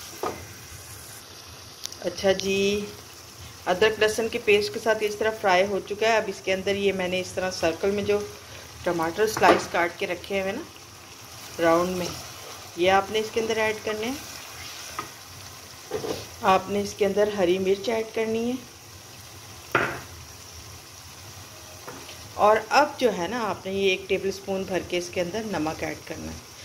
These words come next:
अच्छा, नमक आप अपने हिसाब से डाल सकते हैं check करके, कम या ज़्यादा। हम लोग ज़रा कम खाते हैं, इसीलिए मैं इसके अंदर एक tablespoon डाल रही हूँ। मेरे पास जो है डेढ़ glass चावल है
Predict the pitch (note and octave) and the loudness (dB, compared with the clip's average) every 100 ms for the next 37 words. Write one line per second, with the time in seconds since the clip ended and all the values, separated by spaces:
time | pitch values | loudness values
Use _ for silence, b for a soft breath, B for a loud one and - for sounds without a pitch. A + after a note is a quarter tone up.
0 | B B B A3 B3 A#3 A#3 A#3+ A#3+ A3+ | B B B 4 6 6 6 4 2 0
1 | - - A3+ A3+ F#3+ F3 G#3+ G3 F3+ F3 | -2 -2 0 2 2 2 2 4 6 6
2 | F3 - G#3+ G#3 G3 - F#3+ F3+ G#3 C4 | 4 4 0 0 -2 0 -4 -2 -6 -6
3 | - - - - - - G3+ A3 A3+ G3 | -10 -18 -18 -18 -10 4 4 4 2 6
4 | F3+ D#3+ A3+ - - - - - - G3+ | 6 6 2 -2 -14 -18 -18 -16 -6 -2
5 | G#3 A3+ A3 A#3 A#3 A3+ A3+ A#3+ A#3 A3 | 2 2 4 4 6 4 2 4 4 4
6 | B3 A3+ A3+ A3+ A3+ A3+ A3 G3+ G3 G3 | 4 4 2 -2 4 4 4 4 2 0
7 | - F#3+ F#3 G3 F#3+ F3+ G3 F3+ G3+ - | 2 0 2 2 2 2 2 0 0 -4
8 | G3+ G3+ G3+ F#3+ F3 F#3 G3+ A3+ D4+ - | 2 2 6 6 6 4 0 -2 -6 -10
9 | - - - - - - - - - - | -20 -20 -20 -20 -18 -18 -18 -18 -18 -16
10 | - - - - F3+ F#3+ F#3 G#3+ A3+ - | -14 -12 -12 -6 2 2 6 6 6 2
11 | G#3 G3+ F#3+ G3 F#3 F3+ F3 G3 G3 G3 | 2 4 6 6 6 4 4 4 2 2
12 | G3+ E3 E3 G3 G#3+ B3+ | 2 4 4 0 0 -2